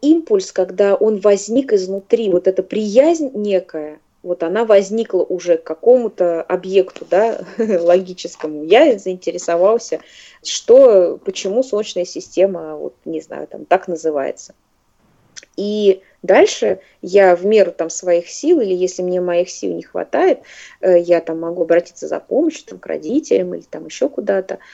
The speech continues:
Я этот вопрос проясняю. Вот сам, вложив свою личную работу, не чужую там работу, там, взяв, да, или готовый там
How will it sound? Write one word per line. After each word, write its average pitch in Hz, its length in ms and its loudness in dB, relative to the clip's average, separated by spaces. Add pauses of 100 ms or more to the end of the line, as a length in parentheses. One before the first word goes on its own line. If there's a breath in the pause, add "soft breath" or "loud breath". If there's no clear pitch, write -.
(360 loud breath)
Я 247 460 2
этот 240 360 2
вопрос 240 640 -2 (500)
проясняю. 175 840 -4 (520)
Вот 202 240 -6 (220)
сам, 208 480 0
вложив 214 640 -2
свою 208 400 0
личную 190 580 -6
работу, 175 520 0
не 190 160 -6
чужую 254 460 2
там 196 180 2
работу, 180 480 0
там, - 200 -14 (120)
взяв, 165 420 0 (140)
да, 226 180 0 (440 loud breath)
или 165 320 -10 (180)
готовый 185 560 2
там 156 320 -10